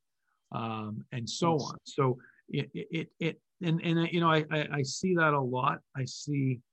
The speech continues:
Speaker 1: um, you know, in a lot of startups, it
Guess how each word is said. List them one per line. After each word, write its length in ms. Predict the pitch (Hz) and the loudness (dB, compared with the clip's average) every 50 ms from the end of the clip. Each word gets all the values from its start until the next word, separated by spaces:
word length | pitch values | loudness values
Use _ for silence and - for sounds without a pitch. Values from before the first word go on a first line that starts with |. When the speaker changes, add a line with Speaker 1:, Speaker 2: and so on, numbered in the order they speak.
| _ _ _ _ _ _ _ _ 175 | _ _ _ _ _ _ _ _ -6
Speaker 1:
um, 440 | 139 127 123 120 117 117 117 113 110 110 - | -4 -2 -2 0 -2 -2 -4 -6 -8 -10 -8
you 80 | - 135 | -6 -4
know, 120 | 123 123 120 127 - _ - | -4 -4 -6 -8 -12 _ -6
in 100 | 143 127 | -4 -2
a 40 | 123 | -2
lot 220 | 120 131 139 147 | 0 0 2 2
of 80 | 143 139 | 0 0
startups, 640 | - - - 143 139 143 143 143 139 139 - - - - | -2 -2 0 2 2 4 4 2 0 -2 -8 -16 -12 -10
it 140 | 127 117 | -10 -12